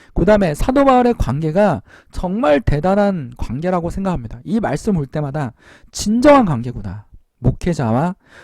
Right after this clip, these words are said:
성도들은 이런 관계여야 되구나." 라는 겁니다.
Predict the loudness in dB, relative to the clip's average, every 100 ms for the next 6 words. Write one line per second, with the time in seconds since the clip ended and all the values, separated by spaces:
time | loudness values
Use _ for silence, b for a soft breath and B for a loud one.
0 | b 0 0 4 4 6 4 4 4 6
1 | 6 6 4 4 2 0 -4 -4 -6 -10
2 | _ _ _ _ _ _ _ _ _ _
3 | -12 0 2 4 2 -4 -12